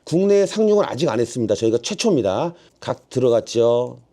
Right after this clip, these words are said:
들어갔죠. 쭉 갑니다. 필로우볼. 그렇죠? 더 강하게 여기 보시면은 올-, 오래 쓸 수 있게 링 다 더 박아놨습니다. 강-, 강화해 놓은 겁니다.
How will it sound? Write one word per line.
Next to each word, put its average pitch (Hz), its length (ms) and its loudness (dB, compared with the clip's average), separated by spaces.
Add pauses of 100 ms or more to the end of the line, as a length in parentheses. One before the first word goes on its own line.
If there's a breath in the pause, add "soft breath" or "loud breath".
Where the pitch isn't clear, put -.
(140)
들어갔죠. 113 800 0
쭉 160 220 -4
갑니다. 113 680 -2 (300)
필로우볼. 120 880 0 (180)
그렇죠? 139 420 -2 (240 loud breath)
더 147 200 2
강하게 139 720 0
여기 120 200 0
보시면은 131 800 -2
올-, 120 240 0
오래 131 180 4
쓸 127 140 -6
수 - 60 -12
있게 139 220 0
링 117 200 0
다 - 220 -6
더 120 160 0
박아놨습니다. 101 800 -4
강-, - 320 -10
강화해 131 320 0
놓은 117 100 -2
겁니다. 95 640 -4